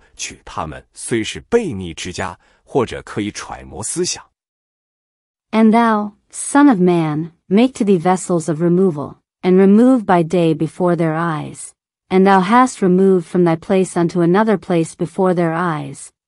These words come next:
Speaker 2: It may be they consider, for a rebellious house they are.
Speaker 1: 你要在白日当他们眼前带出你的物件去，好像预备掳去使用的物件，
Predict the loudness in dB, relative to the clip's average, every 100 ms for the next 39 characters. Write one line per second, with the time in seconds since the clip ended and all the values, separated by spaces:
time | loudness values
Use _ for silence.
0 | _ -4 2 4 4 4 4 2 0 0
1 | -2 -2 -4 -4 -12 _ _ _ 0 2
2 | 2 2 2 2 2 0 -4 -2 -2 -2
3 | -4 -6 -6 -6 -12 _ _ _ -8 -8
4 | -10 -18 _ _ _ _ _ _ _ _
5 | _ _ _ -10 -4 0 0 -2 -4 -2
6 | -4 -4 -4 -4 -6 -10 _ -14 -10 -8
7 | -8 -10 -12 -12 -10 -6 -8 -8 -8 -10
8 | -10 -12 -10 -8 -8 -8 -10 -12 -14 -18
9 | _ _ _ _ -6 -4 -4 -6 -6 -6
10 | -4 -4 -4 -8 -12 -10 -10 -8 -8 -8
11 | -10 -12 -8 -8 -8 -8 -8 -8 -6 -8